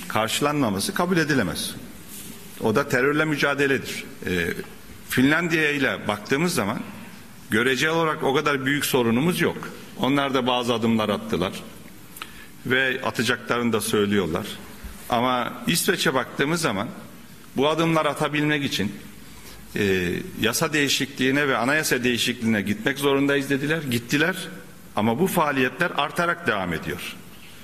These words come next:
O zaman yasa değiştirmenin ne anlamı kaldı? Bu tamamen güvenlik endişesiyle ilgili, terörle mücadele ilgili, e, bir konu.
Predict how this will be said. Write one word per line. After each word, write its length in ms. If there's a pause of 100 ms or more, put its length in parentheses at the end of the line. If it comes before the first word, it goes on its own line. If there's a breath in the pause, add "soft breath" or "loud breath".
(120)
O 100
zaman 220
yasa 340
değiştirmenin 600
ne 60
anlamı 380
kaldı? 300 (280)
Bu 460 (520)
tamamen 560 (200)
güvenlik 380
endişesiyle 680
ilgili, 380
terörle 400
mücadele 580
ilgili, 500 (200)
e, 240
bir 180
konu. 260